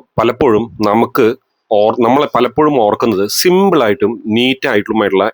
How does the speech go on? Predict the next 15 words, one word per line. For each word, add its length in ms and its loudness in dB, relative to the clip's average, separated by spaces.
ഇന്റർഫേസുകളാണ്. 800 0
അതായത് 400 2
കുറച്ച്, 440 0
I 80 2
mean, 100 2
വളരെ 280 0
കുറവ് 320 2
മിനിമൽ 320 2
ആയിട്ടുള്ള 300 0
ഡിസൈൻ 260 0
എലമെന്റ്സുകള്, 560 2
അതുപോലെ, 300 2
ഏഹ്, 140 -2
കുറവ് 320 2
ഡിസ്ട്രാക്ഷൻസ്, 640 -2